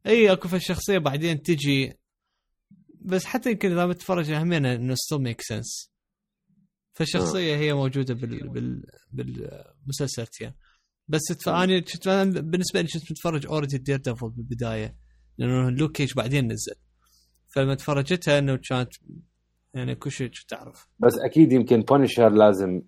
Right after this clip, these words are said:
Speaker 2: أتفرج دير ديفل
Speaker 1: I th-،
Speaker 2: بعدين أتفرج.
Speaker 1: I think إيه، آه، الأفضل. لأنه هو البانشر إنه بالدير ديفل إنه تحمسك أكثر على الشخصية وصدق تخليك تحبه. زين.
Speaker 2: نعم.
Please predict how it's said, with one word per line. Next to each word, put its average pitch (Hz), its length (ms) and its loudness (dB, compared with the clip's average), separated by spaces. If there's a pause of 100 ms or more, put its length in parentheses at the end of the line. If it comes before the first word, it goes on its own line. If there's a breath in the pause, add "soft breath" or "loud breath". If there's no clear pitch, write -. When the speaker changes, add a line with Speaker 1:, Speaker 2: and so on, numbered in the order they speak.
Speaker 2:
أتفرج 90 480 0 (500)
دير 92 240 -2
ديفل 92 200 0
Speaker 1:
I 175 100 8
th-، - 40 6
Speaker 2:
بعدين 80 260 0
أتفرج. 78 220 -6
Speaker 1:
I 165 120 4
think 170 300 -2
إيه، 147 320 2
آه، 104 340 -4
الأفضل. 135 500 -2
لأنه 127 220 0
هو 139 140 0
البانشر 170 500 0
إنه 139 200 0
بالدير 131 840 -4
ديفل 135 260 -4 (180)
إنه 120 500 -2 (800 soft breath)
تحمسك 165 720 -2
أكثر 143 280 -4
على 123 120 -2
الشخصية 131 400 -4
وصدق 175 400 -2
تخليك 120 380 -4
تحبه. 117 460 -10 (760)
زين. 110 400 0
Speaker 2:
نعم. 113 100 -6